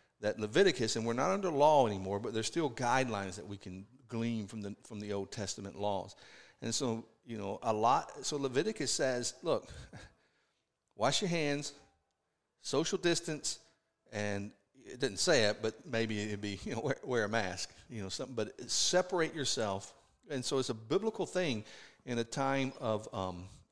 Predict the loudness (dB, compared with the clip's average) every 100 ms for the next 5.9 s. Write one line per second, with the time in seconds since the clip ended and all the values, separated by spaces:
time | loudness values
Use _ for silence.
0 | -8 -6 -4 -6 -6 -12 _ _ _ _
1 | _ _ -10 -10 _ -8 -6 -6 -6 -6
2 | -2 -2 0 -2 -2 -4 -4 -6 -10 -12
3 | -4 -2 0 -2 -4 -8 -14 -16 -18 -20
4 | _ _ _ _ -12 -10 -12 -10 -12 -12
5 | -8 -2 2 4 4 2 0 -6